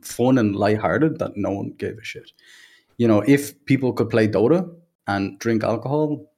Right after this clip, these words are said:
they were fine. Um, yeah, and, like, Shiver, O D Pixel, Pyrian, Scriff, they, they all came over, and we had, like, a,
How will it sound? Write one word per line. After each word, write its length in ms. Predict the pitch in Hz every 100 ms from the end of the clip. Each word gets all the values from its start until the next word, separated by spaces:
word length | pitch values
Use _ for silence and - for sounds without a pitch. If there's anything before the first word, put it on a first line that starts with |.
| -
they 80 | 92
were 100 | -
fine. 280 | 87 - - _ _ _ _ _ -
Um, 600 | 104 101 104 104 104 107
yeah, 180 | 117 95
and, 260 | 95 - 127
like, 160 | 113
Shiver, 540 | - - 151 143 147 127
O 80 | 120
D 100 | 113
Pixel, 720 | 131 147 - 143 131 135 131 - _ -
Pyrian, 600 | 131 127 120 120 120 120
Scriff, 640 | 120 - 123 117 - - _ _ _ _ _ _ -
they, 180 | 110 104
they 140 | 110
all 160 | 107 110
came 260 | 117 104
over, 320 | 101 107 110
and 100 | 104
we 80 | 107
had, 200 | 107 104
like, 300 | 107 101 101
a, 360 | 107 107 113